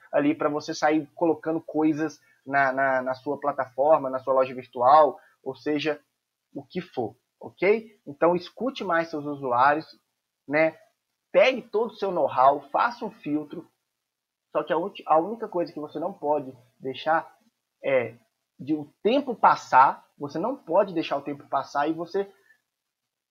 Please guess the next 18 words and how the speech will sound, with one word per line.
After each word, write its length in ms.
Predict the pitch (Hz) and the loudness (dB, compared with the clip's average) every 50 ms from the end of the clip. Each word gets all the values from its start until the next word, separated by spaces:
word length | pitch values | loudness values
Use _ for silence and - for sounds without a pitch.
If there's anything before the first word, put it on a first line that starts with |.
| _ _ _ _ _ | _ _ _ _ _
tem 200 | - 180 208 226 | -4 -2 -2 -2
que 100 | 220 226 | -2 0
lançar 320 | 220 220 220 214 - 185 185 | 0 0 0 0 -2 -4 -4
sua 140 | - 202 | -2 -4
ideia 440 | 202 185 175 175 165 170 180 175 - _ - | -2 0 0 0 2 0 -2 -4 -6 _ -14
o 60 | 185 | -8
mais 260 | 185 185 175 170 165 | -4 -4 -4 -4 -2
rápido 280 | - 165 165 165 170 170 | -2 -4 -4 -2 -4 -10
possível, 460 | - - 208 208 - 190 160 131 120 | -10 -10 -14 -10 -8 -8 -8 -8 -8
porque 260 | 120 135 135 - 151 151 | -12 -16 -12 -12 -12 -10
se 100 | - 156 | -10 -8
você 280 | 147 156 151 - 202 | -8 -8 -6 -6 -6
não 200 | 226 262 262 220 | -6 -6 -6 -6
lançou 260 | 202 180 - - 165 | -8 -10 -8 -8 -10
sua 140 | 160 - 156 | -8 -8 -8
ideia 280 | 143 135 131 131 127 120 | -4 0 2 2 2 2
hoje, 340 | 127 143 180 202 165 139 127 | 0 0 0 0 -2 -4 -10
se 160 | - - | -14 -16